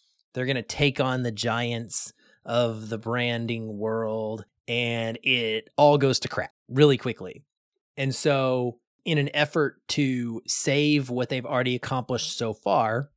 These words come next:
they end up pivoting. They get turned on to the street ball culture in New York City and the very famous outdoor Rucker Park courts, where essentially players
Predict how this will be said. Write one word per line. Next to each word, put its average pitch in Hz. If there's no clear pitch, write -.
they 151
end 131
up -
pivoting. 104
They 110
get 127
turned 160
on 147
to 131
the 123
street 247
ball 113
culture 117
in 139
New 135
York 127
City 127
and 123
the 117
very 135
famous 123
outdoor 123
Rucker 123
Park -
courts, -
where 120
essentially 190
players 143